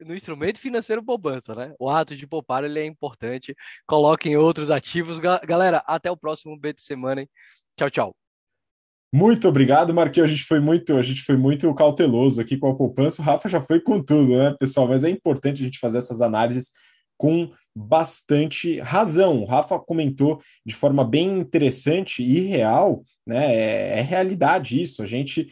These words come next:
Speaker 2: toma decisões muito fortemente emocionais. Mas, na medida do possível, a gente pode tentar trazer um pouco de razão, né, em momentos de análise, tá? Rafa, muito obrigado de novo pela sua contribuição.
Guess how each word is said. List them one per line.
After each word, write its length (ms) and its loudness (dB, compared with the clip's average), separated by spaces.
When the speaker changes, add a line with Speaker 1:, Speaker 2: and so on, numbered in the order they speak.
Speaker 2:
toma 220 2
decisões 500 -2
muito 400 2
fortemente 800 -2
emocionais. 1200 0
Mas, 500 -4
na 120 -2
medida 220 2
do 140 -2
possível, 360 -4
a 60 -2
gente 140 -10
pode 240 -4
tentar 460 -2
trazer 280 -2
um 100 0
pouco 320 -4
de 280 0
razão, 560 2
né, 300 2
em 320 0
momentos 400 0
de 160 -2
análise, 680 -4
tá? 320 -6
Rafa, 300 0
muito 400 2
obrigado 380 2
de 80 -6
novo 260 -4
pela 160 -4
sua 140 -18
contribuição. 680 -10